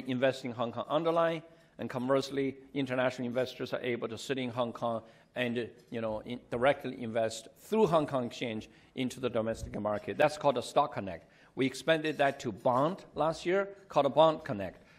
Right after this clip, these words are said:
So again, even with the most interesting and strongest capital control wars, we are able to find ways to get both the regulators to be comfortable,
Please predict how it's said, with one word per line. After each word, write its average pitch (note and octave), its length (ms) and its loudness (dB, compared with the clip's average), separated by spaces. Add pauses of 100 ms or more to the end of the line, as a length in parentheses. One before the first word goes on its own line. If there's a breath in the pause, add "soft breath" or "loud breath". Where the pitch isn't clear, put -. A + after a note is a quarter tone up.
(100)
So A#3 200 8
again, B3 380 6 (800 soft breath)
even A#3+ 320 4
with C#4 220 2
the B3+ 80 4
most B3+ 540 2 (560)
interesting F#3+ 680 0
and C#3+ 80 0
strongest A#3 840 2
capital F#3 460 2
control D#3 600 0 (420 loud breath)
wars, D#3+ 560 4 (240 loud breath)
we F3 160 6
are F3+ 60 8
able G3 260 6
to F#3 80 2
find A#3+ 460 6
ways F#3+ 420 4 (240 loud breath)
to E3 120 2 (160)
get F#3+ 320 0
both C4 300 6
the A3+ 80 8
regulators F#3 680 4
to - 80 -12
be C#3+ 100 -6
comfortable, D#3 720 2